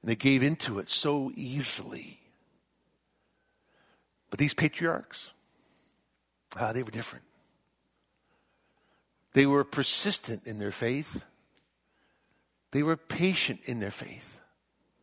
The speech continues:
The world offers you instantaneous satisfaction. In a moment, you can have this joy. In a moment, you can have this relationship. In a moment, you can have this experience.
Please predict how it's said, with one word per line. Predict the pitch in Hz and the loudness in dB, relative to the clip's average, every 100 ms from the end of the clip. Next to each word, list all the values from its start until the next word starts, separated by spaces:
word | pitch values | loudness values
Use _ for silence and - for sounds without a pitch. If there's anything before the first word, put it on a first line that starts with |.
| _ _ _ | _ _ _
The | 147 | -2
world | 139 185 214 | 6 8 8
offers | - 156 160 180 147 147 | 6 6 6 2 0 0
you | 156 147 143 - _ _ _ _ _ _ _ - | 2 2 2 -6 _ _ _ _ _ _ _ 4
instantaneous | 170 190 180 - 135 - 143 156 165 160 | 6 6 4 2 2 0 0 2 4 4
satisfaction. | - - 131 135 - 135 110 - - _ _ _ _ _ _ _ _ _ _ _ _ _ _ _ _ _ | 2 2 2 0 -2 -4 -4 -6 -12 _ _ _ _ _ _ _ _ _ _ _ _ _ _ _ _ _
In | 143 | 2
a | 151 | 4
moment, | 151 156 120 - - - _ _ _ _ _ _ - | 6 4 4 -2 -12 -20 _ _ _ _ _ _ -4
you | |
can | - 113 | 0 2
have | 139 139 127 | 2 0 0
this | 139 | -2
joy. | - 131 120 104 - - _ _ _ _ _ - - - | -2 -4 -6 -8 -16 -20 _ _ _ _ _ -20 -20 4
In | 147 | 6
a | 147 | 8
moment, | 160 165 180 | 8 8 4
you | - | 2
can | 135 | 4
have | 147 135 113 | 4 4 4
this | 175 - | 2 4
relationship. | 165 160 170 - 131 - - - _ - - - - | 4 4 4 0 -4 -6 -10 -20 _ -20 -14 0 6
In | 160 | 6
a | |
moment, | 160 170 190 190 | 8 6 6 4
you | |
can | 151 | 4
have | 143 131 | 6 8
this | 185 - | 6 6
experience. | - - - 165 165 151 120 - - | 2 2 4 2 4 2 0 -2 -2